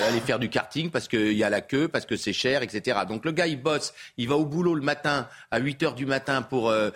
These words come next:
le dimanche matin, pour aller nettoyer, et cetera. Et il voit quoi ? Il voit que ceux qui sont en prison, eux, ils font du karting. Donc ça, c'est choquant.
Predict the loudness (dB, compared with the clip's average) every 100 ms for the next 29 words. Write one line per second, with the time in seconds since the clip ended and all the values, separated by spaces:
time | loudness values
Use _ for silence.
0 | -6 -2 -2 0 0 0 -2 0 0 0
1 | 0 0 2 2 0 0 0 0 0 0
2 | 0 0 0 0 -2 0 0 2 -2 -2
3 | -4 0 -2 -2 -6 -8 -14 -12 -2 0
4 | 0 0 0 0 0 0 0 -2 -2 -2
5 | -4 -6 -10 -18 -16 -4 -2 0 0 2
6 | 0 0 -4